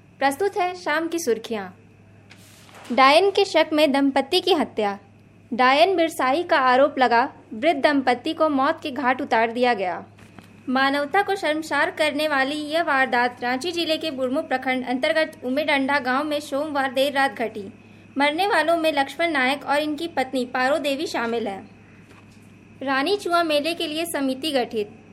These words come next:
मकर संक्रांति के अवसर पर लगने वाले ऐतिहासिक रांची चुआ मेले को लेकर नगरी के दुर्गा मंदिर परिसर में मेला संचालन समिति की बैठक मंगलवार को सीताराम चौधरी की अध्यक्षता में हुई। इसमें सर्वसम्मति से निर्णय लिया गया कि मेला स्थल पर पीने का पानी,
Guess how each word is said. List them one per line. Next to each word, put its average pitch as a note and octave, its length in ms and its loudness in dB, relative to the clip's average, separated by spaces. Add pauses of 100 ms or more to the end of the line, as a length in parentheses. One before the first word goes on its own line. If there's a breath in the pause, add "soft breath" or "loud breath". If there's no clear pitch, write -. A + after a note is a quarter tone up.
(300)
मकर D4 240 0
संक्रांति E4 600 -2
के F4 120 -2
अवसर D4 280 0
पर E4 180 0
लगने C#4 320 0
वाले C4+ 260 0
ऐतिहासिक C4+ 580 -4
रांची C4+ 300 -2
चुआ C#4+ 260 -4
मेले C4 320 0
को D#4 120 -2
लेकर B3+ 440 0 (340 loud breath)
नगरी C4+ 300 -2
के F4+ 160 -2
दुर्गा D#4 360 -2
मंदिर C#4+ 380 0
परिसर C4 380 0
में C#4 140 -2
मेला C4 300 0
संचालन C#4+ 500 -4
समिति B3+ 400 -6
की D#4+ 140 -8
बैठक B3 400 -4
मंगलवार C4+ 560 -2
को C#4 180 -6
सीताराम D4 600 -2
चौधरी B3+ 380 -6
की D#4 120 -6
अध्यक्षता C4 500 -4
में C4+ 140 -2
हुई। G3+ 240 -2 (380 loud breath)
इसमें C#4 260 -4
सर्वसम्मति D#4+ 760 -2
से E4+ 140 -4
निर्णय C4+ 300 -2
लिया C#4+ 280 -2
गया B3+ 240 0
कि C4+ 160 -8
मेला C4+ 360 0
स्थल D#4+ 240 -2
पर C4 240 -2
पीने C4+ 360 -2
का D4 180 -4
पानी, B3 380 -2